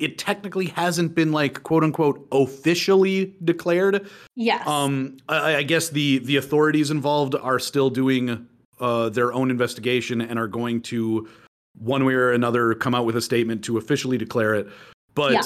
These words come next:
Speaker 1: the scientist who has been working on it, uh, Professor Abbott, I believe his name is.
Speaker 2: Yes, it is Abbott.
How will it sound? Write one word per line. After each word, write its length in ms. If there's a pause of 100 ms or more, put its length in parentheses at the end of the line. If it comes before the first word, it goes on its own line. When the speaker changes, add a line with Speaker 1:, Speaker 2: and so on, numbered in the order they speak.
Speaker 1:
the 220
scientist 640
who 100
has 160
been 380
working 340
on 140
it, 200
uh, 160
Professor 600
Abbott, 360
I 120
believe 260
his 160
name 220
is. 180 (400)
Speaker 2:
Yes, 340 (140)
it 120
is 140
Abbott. 420